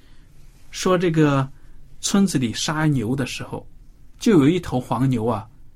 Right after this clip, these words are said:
看到同伴被杀啊，吓得都疯了，竟然一跃呢跳过一堵墙啊，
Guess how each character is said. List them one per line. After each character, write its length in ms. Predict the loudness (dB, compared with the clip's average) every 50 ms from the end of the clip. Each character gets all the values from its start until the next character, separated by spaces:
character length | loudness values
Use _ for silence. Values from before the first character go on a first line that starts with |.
| -20 -20 -20 -20 -20 -20 -20 -20 -18 -10
看 200 | -4 -2 0 2
到 140 | 2 2 0
同 260 | 0 0 -2 0 2
伴 180 | 2 2 0 0
被 180 | 0 0 -2 -2
杀 220 | -2 -6 -6 -4
啊， 280 | -4 -4 -4 -6 -10 -14 -18 -20 -20 -20 -20 -20 -20 -14
吓 440 | -10 -8 -4 -2 -2 0 0 0
得 100 | -2 -2
都 160 | 0 0 0 0
疯 320 | -2 -4 -4 -2 0 0
了， 180 | 0 0 -2 -4 -10 -20 -20 -20 -20 -20 -20 -20 -20 -20 -20 -20 -20 -20 -16 -2
竟 220 | 4 4 6 6
然 280 | 6 4 4 2 2 -2 -8 -18 -20 -20 -20 -20 -20 -20 -20 -20 -20 -20 -12 -8
一 260 | -6 0 6 8 10
跃 280 | 10 10 10 8 6 4
呢 220 | 4 2 0 -4 -8
跳 300 | -4 -2 0 0 0 0
过 340 | 2 2 2 2 2 -2 -10 -20 -20 -20 -20 -20 -20 -20 -6 -2
一 140 | -2 -2
堵 180 | 0 -2 -4 -6
墙 340 | -6 -6 -6 -6 -4 -2 -2 -2
啊， 160 | -2 -4